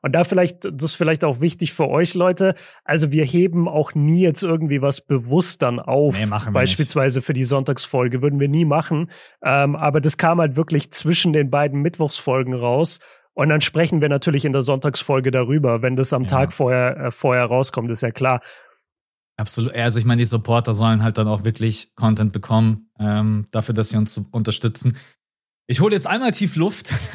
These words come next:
Speaker 2: <laughs>
Speaker 1: Ja, mach.
Speaker 2: und geh, und geh durch die Liste durch. Also Nickelodeon, Dennis, J T for M V P,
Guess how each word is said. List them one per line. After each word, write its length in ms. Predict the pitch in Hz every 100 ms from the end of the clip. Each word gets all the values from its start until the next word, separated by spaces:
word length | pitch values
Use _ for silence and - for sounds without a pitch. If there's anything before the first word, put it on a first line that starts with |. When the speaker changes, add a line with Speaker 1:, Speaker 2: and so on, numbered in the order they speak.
| 139
Speaker 2:
<laughs> 280 | - 147
Speaker 1:
Ja, 260 | - 120 135
mach. 220 | 131 127
Speaker 2:
und 140 | 160 156
geh, 140 | 208 - -
und 120 | 156 156
geh 100 | 185
durch 200 | 202 202
die 100 | 165
Liste 380 | 180 190 -
durch. 380 | 143 160 170 170 - _ _
Also 260 | 139 143 127
Nickelodeon, 880 | 135 165 180 185 190 131 117 107 98
Dennis, 580 | 170 175 113 - - -
J 260 | - 175 180
T 220 | - 196
for 220 | 202 151
M 180 | 135 156
V 60 | 156 147
P, 360 | - 185 202